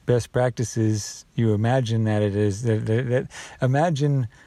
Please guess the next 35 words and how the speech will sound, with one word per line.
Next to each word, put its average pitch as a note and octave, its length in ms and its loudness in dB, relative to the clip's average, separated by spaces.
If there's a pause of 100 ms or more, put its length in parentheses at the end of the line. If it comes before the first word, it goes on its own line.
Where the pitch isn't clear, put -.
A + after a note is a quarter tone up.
(440)
to C3+ 80 2
be C#3 160 2
on C3 80 0
the A#2+ 80 -2
safe C#3+ 320 -2
side, G#2+ 400 0
better B2 180 2
safe B2 300 0
than A2+ 100 -2
sorry, B2+ 320 2
that G#2+ 140 2
it A2 100 0
has A2 400 0
everything C3+ 540 0
it B2+ 80 -2
needs B2 440 0
and A2 160 0
the G#2+ 60 0
perfect A#2+ 340 0
conditions A#2 440 -2
to - 80 -4
grow A2+ 260 2
as G#2 120 -2
fast A#2 380 0
as A#2+ 80 -8
it A2 140 -4
possibly A2+ 560 0
can. F#2 500 -2 (1500)
And A#2 100 0
if G2+ 160 -2
you A#2 80 2
design A2+ 540 0
backwards A2+ 480 0
from G#2 240 -2
that, A2 400 -2